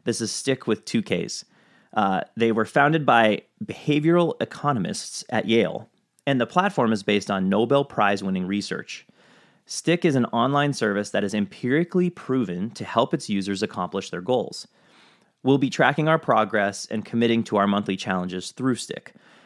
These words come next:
One of my favorite features of the service, which, uh, can increase your chances of success by two hundred and thirty percent, is adding a referee to your goal, someone that verifies your progress. Um, this could be a friend or a coworker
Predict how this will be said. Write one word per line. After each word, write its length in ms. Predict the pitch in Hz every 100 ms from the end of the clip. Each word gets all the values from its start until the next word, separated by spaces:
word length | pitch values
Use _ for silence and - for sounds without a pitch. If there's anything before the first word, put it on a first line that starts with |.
| _ _ _
One 140 | 131
of 80 | 139
my 120 | 131
favorite 360 | 113 127 131 113
features 340 | 127 117 107
of 80 | 101
the 60 | 95
service, 640 | 113 98 85 113 - - _ _ _ -
which, 320 | 120 - -
uh, 200 | 120 98
can 180 | - 113
increase 380 | 117 - 135 -
your 80 | 104
chances 400 | - 98 95 90
of 100 | 87
success 340 | - - 95
by 120 | 95
two 200 | 87 139
hundred 220 | 135 120
and 100 | 104
thirty 200 | 113 107
percent, 680 | 95 - - 220 147 127 - _ _ _ -
is 120 | 127
adding 300 | 131 135 131
a 60 | 107
referee 480 | 117 117 113 113 98
to 120 | 101
your 120 | 95
goal, 340 | 95 87 - - -
someone 340 | - 135 135
that 120 | 117 107
verifies 640 | 101 110 107 - 98 95
your 100 | 95
progress. 640 | - 82 92 - - - - _ _ -
Um, 540 | 107 101 95 92 95 - -
this 100 | -
could 120 | - 110
be 80 |
a 40 | 101
friend 680 | - 95 92 92 92 92 98
or 100 | 95
a 60 | 92
coworker 840 | - 107 107 98 98 95 92 92